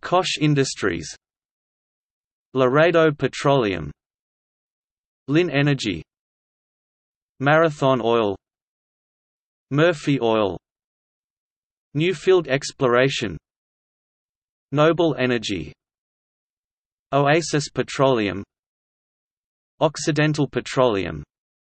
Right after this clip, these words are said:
Pioneer Natural Resources Range Resources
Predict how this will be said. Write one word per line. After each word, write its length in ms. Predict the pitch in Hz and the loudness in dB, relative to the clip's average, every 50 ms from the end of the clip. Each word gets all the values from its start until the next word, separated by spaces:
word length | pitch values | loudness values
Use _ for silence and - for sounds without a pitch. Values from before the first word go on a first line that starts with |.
| _ _ _ _ _ _ _ _ _ _ _ _ _ _ _ _ - | _ _ _ _ _ _ _ _ _ _ _ _ _ _ _ _ -8
Pioneer 500 | - 156 160 170 175 175 160 156 151 151 | -2 2 4 4 4 4 4 2 2 2
Natural 540 | 151 131 131 135 143 143 - - 147 139 135 | 2 2 2 0 0 -2 -4 0 0 0 2
Resources 680 | 127 120 104 104 123 135 139 135 - - 123 113 - - _ _ _ _ _ _ _ _ _ _ _ _ _ _ _ _ _ _ _ _ _ _ _ _ _ - | 0 0 0 2 2 2 2 2 -2 -4 -6 -6 -6 -14 _ _ _ _ _ _ _ _ _ _ _ _ _ _ _ _ _ _ _ _ _ _ _ _ _ -4
Range 360 | - 143 156 165 175 170 151 147 | 0 0 2 2 0 -2 -2 0
Resources 680 | 143 139 123 110 127 131 131 127 - - 123 110 - | 0 0 0 2 2 2 2 2 -2 -6 -6 -6 -8